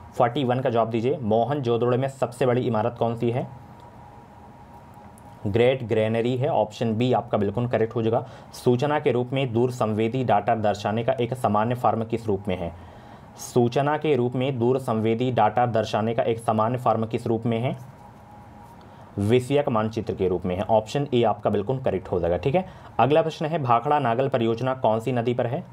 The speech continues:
गंगा, कावेरी, सतलज या ब्रह्मपुत्र? बताइए, भाखड़ा नागल परियोजना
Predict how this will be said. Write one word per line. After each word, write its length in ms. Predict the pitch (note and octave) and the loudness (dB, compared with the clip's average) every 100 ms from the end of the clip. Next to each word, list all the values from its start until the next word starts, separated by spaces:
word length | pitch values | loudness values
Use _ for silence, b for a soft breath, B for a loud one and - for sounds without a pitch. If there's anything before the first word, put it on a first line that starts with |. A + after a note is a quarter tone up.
| F#2+ | -2
गंगा, 460 | A2 A#2 B2 C3 - | 0 2 2 0 2
कावेरी, 480 | A2+ G#2+ A#2 A2+ C#3 - - | 2 2 0 -2 -4 -8 -4
सतलज 420 | A#2 A#2+ B2 B2+ A#2 | -2 0 0 -2 0
या 180 | C#3 - G#2 | 0 0 -2
ब्रह्मपुत्र? 540 | G2 F#2+ - F2 - B B B B - | 0 0 0 -2 -6 B B B B -4
बताइए, 300 | A2+ A2 G2 | 0 2 2
भाखड़ा 460 | G2 A2+ A#2+ D3 D3 | 2 2 2 0 2
नागल 300 | C3+ A#2 B2+ | 0 0 0
परियोजना 640 | A2+ A#2 A#2 A#2+ B2 | 0 0 -2 -2 -2